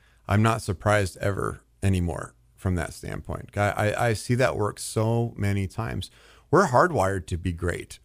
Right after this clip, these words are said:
Like, there's some of you who may be thinking about your job right now and thinking, like, "Well, I don't love my job. Who loves their job?"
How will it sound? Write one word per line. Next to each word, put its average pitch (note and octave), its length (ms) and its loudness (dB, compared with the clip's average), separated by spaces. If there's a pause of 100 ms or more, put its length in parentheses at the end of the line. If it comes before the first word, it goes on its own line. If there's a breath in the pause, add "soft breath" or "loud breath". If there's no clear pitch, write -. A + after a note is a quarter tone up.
(280)
Like, G#2+ 160 2
there's B2 180 4
some D3+ 140 2
of D3 120 2
you A#2 140 4
who G#2+ 160 4
may G#2+ 140 4
be G#2 100 2
thinking G#2 300 0
about G2 320 0
your G2+ 80 0
job G2 320 2
right F#2 200 2
now F#2 200 0
and F2+ 100 0
thinking, F#2+ 220 -4
like, F#2 180 -4
"Well, G#2+ 80 0
I D3 100 2
don't G#2 160 -2
love F#2 180 0
my F#2 180 -2
job. F2+ 340 -2
Who A#2+ 140 2
loves G2 300 -2
their F#2 140 -8
job?" F#2+ 440 -4